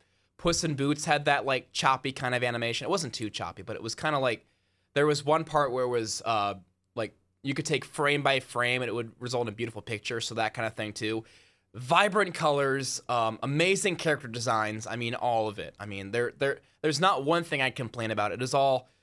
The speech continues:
super mesmerizing to look at, I would say. You know, but, you know, overall, I, I think that a lot of the Mario fans, especially nowadays, considering that this movie, um, beat Frozen two within the box office by selling a lot more,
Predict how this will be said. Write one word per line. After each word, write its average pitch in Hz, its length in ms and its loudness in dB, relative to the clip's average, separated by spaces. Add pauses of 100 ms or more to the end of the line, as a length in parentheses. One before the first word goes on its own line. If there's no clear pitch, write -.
(120)
super 160 800 0 (580)
mesmerizing 123 840 2
to 101 100 -10
look 98 220 -6
at, - 180 -12 (800)
I 98 120 -2
would 85 160 -8
say. - 260 -8 (760)
You 143 80 0
know, 151 200 2
but, 160 280 2
you 165 100 2
know, 147 120 4
overall, 185 500 4
I, 143 240 2
I 147 120 4
think 190 340 -2
that 151 260 6
a 139 60 0
lot 160 220 4
of 180 60 -4
the 160 60 2
Mario 156 360 4
fans, 120 440 0
especially 143 500 0
nowadays, 139 460 4
considering 220 420 2
that 190 180 0
this 202 200 2
movie, 165 500 2 (340)
um, 131 400 2 (320)
beat 196 200 0
Frozen 165 420 2
two 220 240 0
within 156 220 2
the 135 80 2
box 156 380 2
office 113 320 -2
by 120 140 0
selling 190 360 2
a 143 60 2
lot 117 180 2
more, 107 400 -2